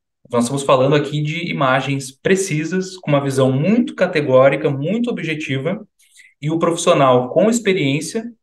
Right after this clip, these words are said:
habilitado para fazer aquele tipo de, de avaliação,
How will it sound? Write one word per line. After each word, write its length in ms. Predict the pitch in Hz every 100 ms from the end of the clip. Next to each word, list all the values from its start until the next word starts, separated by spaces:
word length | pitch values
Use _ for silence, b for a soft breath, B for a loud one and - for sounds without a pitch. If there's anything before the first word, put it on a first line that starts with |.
| _ _ _ _ -
habilitado 640 | 135 135 139 - 143 160
para 140 | 170
fazer 240 | 160 147 143
aquele 220 | 139 135
tipo 280 | - 147 135
de, 260 | 127 123
de 100 | 120
avaliação, 680 | 127 127 123 123 127 170 214